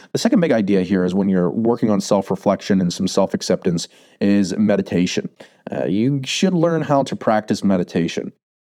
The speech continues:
Always practice meditation. Meditation was my true, uh, s-, uh, it, it really helped me to free up myself. It really helped me to free up the emotions within. It helped me identify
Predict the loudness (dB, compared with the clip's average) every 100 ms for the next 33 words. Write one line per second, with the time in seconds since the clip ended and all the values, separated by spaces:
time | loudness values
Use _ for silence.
0 | -2 0 2 2 -2 -2 -2 -2 0 0
1 | 0 0 0 0 2 0 0 0 0 0
2 | 0 -2 -2 2 2 2 -2 -4 -4 -4
3 | -4 -4 -2 -2 -6 -12 _ _ _ _
4 | 0 2 2 2 2 2 0 0 -4 -2
5 | -2 0 -2 -4 -4 -4 -4 -8 -4 0
6 | 0 0 0 -2 -2 -2 0 0 2 0
7 | 0 0 -2 -4 0 2 2 0 -2 -2
8 | -2 -2 -2 0 0 0 0 0 0